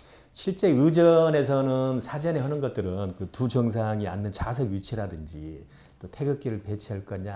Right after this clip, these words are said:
아니면 태극기 위치를 어디로 할 거냐 또 다자회에서는 뭐 입장 순서라든지 정상들이 사진 촬영할 때 위치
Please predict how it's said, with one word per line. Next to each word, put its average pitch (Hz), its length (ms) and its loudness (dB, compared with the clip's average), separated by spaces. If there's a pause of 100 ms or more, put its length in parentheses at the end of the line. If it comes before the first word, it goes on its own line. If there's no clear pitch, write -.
아니면 110 280 -10
태극기 113 320 -10
위치를 110 320 -6
어디로 98 280 -4
할 87 100 -8
거냐 82 360 -12 (640)
또 143 120 -8
다자회에서는 110 1120 0
뭐 92 120 -4
입장 113 400 -2
순서라든지 90 880 -2 (400)
정상들이 117 480 0
사진 165 340 -4
촬영할 139 440 -2
때 104 140 -6
위치 104 460 -6